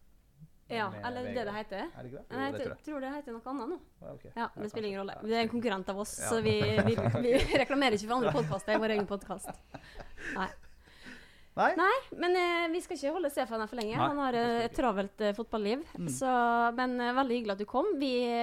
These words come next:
Speaker 1: gleder jo oss til søndag, for vi er jo helt sikre på at vi får se han i Kongeblått, og at det blir debuten.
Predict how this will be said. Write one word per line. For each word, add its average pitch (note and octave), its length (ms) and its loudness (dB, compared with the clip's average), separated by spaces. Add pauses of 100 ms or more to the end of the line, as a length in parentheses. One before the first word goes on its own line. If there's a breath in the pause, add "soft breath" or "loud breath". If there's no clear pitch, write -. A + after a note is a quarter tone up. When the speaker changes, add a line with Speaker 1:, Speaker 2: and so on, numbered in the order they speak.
(120)
Speaker 1:
gleder B3+ 320 0
jo F#3 120 -2
oss - 220 -12
til G#3+ 100 -6
søndag, G#3 320 -2
for B3+ 120 -8
vi A3 240 -4
er C#4 100 0
jo G#3 60 -2
helt G3+ 140 -6
sikre G3 180 -12
på F#3 100 -8
at F3+ 100 -10
vi F#3+ 100 -10
får F#3+ 160 -12
se G3+ 100 -10
han F3+ 220 -10
i F3+ 60 -12
Kongeblått, G3 460 -10
og G#3+ 140 -6
at G#3 140 -10
det G#3 140 -6
blir F#3+ 200 -6
debuten. G3 320 -4